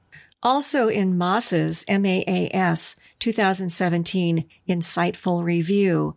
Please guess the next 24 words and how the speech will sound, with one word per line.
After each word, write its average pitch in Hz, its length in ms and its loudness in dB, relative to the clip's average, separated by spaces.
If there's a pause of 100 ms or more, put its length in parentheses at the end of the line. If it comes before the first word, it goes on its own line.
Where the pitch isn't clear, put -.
(160)
on 165 160 2
speech - 580 0
and 214 180 0
non-speech, 190 600 0
what 175 120 0
are 170 60 0
we 170 100 -2
talking 214 400 2
about? 147 440 0 (340)
He 254 180 -2
states - 800 0 (420)
that 180 520 0 (140)
the 185 120 4
emerging 220 600 0
conclusion 240 880 0
is 190 400 0
that 180 220 0
a 180 160 0
task-dependent 220 1160 -2
model 170 480 0 (140)
is 190 160 2
called 165 340 0
into 165 240 0
question, - 760 -2